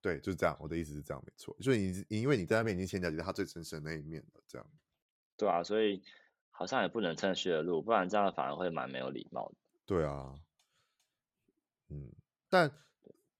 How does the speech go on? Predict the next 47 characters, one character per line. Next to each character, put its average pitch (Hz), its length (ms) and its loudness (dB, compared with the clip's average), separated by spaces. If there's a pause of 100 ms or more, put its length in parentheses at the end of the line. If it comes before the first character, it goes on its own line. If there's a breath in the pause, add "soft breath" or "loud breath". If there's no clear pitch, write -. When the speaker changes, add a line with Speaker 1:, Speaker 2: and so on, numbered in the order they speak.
(140)
Speaker 1:
但 156 160 6
你 120 40 0
刚 135 80 4
才 135 60 6
讲， 87 240 0
我 82 100 0
刚 123 160 2
才 110 60 2
讲 80 180 -2
到 104 160 6
我 80 320 0 (380)
没 98 140 0
有 92 80 2
被 107 120 4
搭 87 240 6
讪， 90 160 -2
或 90 160 0
者 82 60 -2
是 92 80 0
我 80 180 2
搭 76 160 -2
讪 76 220 -4
过 78 260 -2
的 - 60 -10
人， - 160 -18
其 113 180 2
实 117 240 4 (440 soft breath)
到 165 120 8
现 160 140 2
在 160 100 8
还 92 220 8
是 143 140 0
会 139 120 6
有 95 140 8
一 110 140 -2
两 78 200 6
个， 71 160 -4
其 - 140 -6
实 85 100 0
我 82 80 2
们 76 140 -4
都 92 140 2
还 80 80 4
在 92 100 4
联 71 320 -4
络 69 240 -4
啦， 50 220 -16